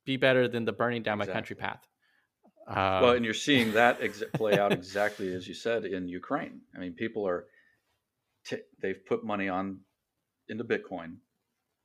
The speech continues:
Speaker 2: They memorize their seed phrase, and then they gather their whole family and move to Poland or Greece or Romania or Italy.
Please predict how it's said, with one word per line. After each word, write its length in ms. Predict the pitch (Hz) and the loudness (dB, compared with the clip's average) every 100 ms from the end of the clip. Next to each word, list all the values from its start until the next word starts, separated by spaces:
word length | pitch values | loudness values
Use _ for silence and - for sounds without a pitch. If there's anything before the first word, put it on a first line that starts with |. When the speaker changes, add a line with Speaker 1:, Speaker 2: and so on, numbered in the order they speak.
| _ _ | _ _
Speaker 2:
They 80 | 98 | -8
memorize 500 | 98 104 110 107 104 | -4 -4 -2 -2 -2
their 120 | 101 92 | -6 -6
seed 320 | - 117 104 | -6 -6 -6
phrase, 540 | - 85 82 82 - _ _ _ _ _ _ - | -6 -6 -8 -16 -20 _ _ _ _ _ _ -14
and 100 | 101 | -8
then 100 | 101 | -4
they 300 | 98 90 - _ - | -2 -4 -6 _ -4
gather 340 | 101 107 117 | -2 0 -2
their 200 | 101 87 | -2 0
whole 180 | 107 139 | 2 0
family 500 | 139 123 98 92 90 | 0 -2 0 -2 -4
and 100 | 92 | -4
move 200 | 101 107 | -6 -6
to 60 | - | -10
Poland 560 | - 120 117 107 101 107 107 | -4 0 2 2 -2 -6 -10
or 100 | 82 | -10
Greece 500 | - 104 104 104 85 | -6 -6 -6 -8 -10
or 100 | 85 | -6
Romania 680 | 87 95 98 98 95 95 - _ _ _ _ _ - | -6 -4 -4 -4 -6 -8 -12 _ _ _ _ _ -16
or 100 | - | -10
Italy. 460 | 104 104 101 98 | -6 -4 -2 -4